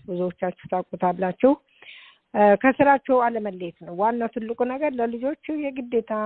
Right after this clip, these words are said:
መስዋዕት መክፈል አለብህ። ከነሱ አጠገብ ከተለየ ከባድ ነው እና ይሄ፣ ይሄ ነው። ምን ቃላት ያጥረሃል። ልጆችን ለማሳደግ ከባድ ነው በጣም።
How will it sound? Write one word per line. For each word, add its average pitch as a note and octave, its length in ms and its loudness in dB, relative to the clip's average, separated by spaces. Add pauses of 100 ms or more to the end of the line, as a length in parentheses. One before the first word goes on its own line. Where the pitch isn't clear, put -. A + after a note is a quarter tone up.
መስዋዕት G#3 480 -6
መክፈል G3 380 -6
አለብህ። F3 560 -6 (1500)
ከነሱ G#3+ 440 4 (280)
አጠገብ G3 460 4
ከተለየ A#3+ 640 2
ከባድ G3 500 0
ነው D#3+ 180 -14 (720)
እና G3 220 -6 (200)
ይሄ፣ G3+ 180 -6 (100)
ይሄ G#3 200 -6
ነው። D#3+ 200 -14
ምን F3 160 -10 (840)
ቃላት B3+ 480 4 (500)
ያጥረሃል። A#3 600 4 (100)
ልጆችን A#3+ 480 -6
ለማሳደግ B3 640 -4
ከባድ G#3 460 -4
ነው E3 180 -20 (460)
በጣም። F#3 320 -10